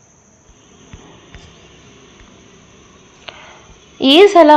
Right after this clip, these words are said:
ಶಬರಿಮಲೆಯ ಭಕ್ತರಿಗೆ ಶಾಕಿಂಗ್ ನ್ಯೂಸ್ ಹೊರಬಿದ್ದಿದೆ. ಮೆದುಳು ಸಂಬಂಧಿತ ರೋಗಗಳು ಹೆಚ್ಚಾಗಿರುವ ಕಾರಣ ಇದರ ಮಧ್ಯೆ ಭಕ್ತರಿಗೆ ಕೇರಳ ಸರ್ಕಾರ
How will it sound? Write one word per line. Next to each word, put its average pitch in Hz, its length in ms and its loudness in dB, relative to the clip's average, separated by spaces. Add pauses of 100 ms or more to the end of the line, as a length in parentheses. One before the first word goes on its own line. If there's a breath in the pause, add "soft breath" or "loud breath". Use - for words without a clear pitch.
ಶಬರಿಮಲೆಯ 262 840 0
ಭಕ್ತರಿಗೆ 226 800 -2
ಶಾಕಿಂಗ್ 240 580 -2
ನ್ಯೂಸ್ 294 260 -4
ಹೊರಬಿದ್ದಿದೆ. 208 680 -4 (1000 soft breath)
ಮೆದುಳು 285 360 2
ಸಂಬಂಧಿತ 269 600 -2
ರೋಗಗಳು 226 520 0
ಹೆಚ್ಚಾಗಿರುವ 220 800 -4
ಕಾರಣ 202 460 -4 (200)
ಇದರ 226 300 -2
ಮಧ್ಯೆ 214 460 -4
ಭಕ್ತರಿಗೆ 226 640 -4
ಕೇರಳ 294 460 0
ಸರ್ಕಾರ 226 560 -2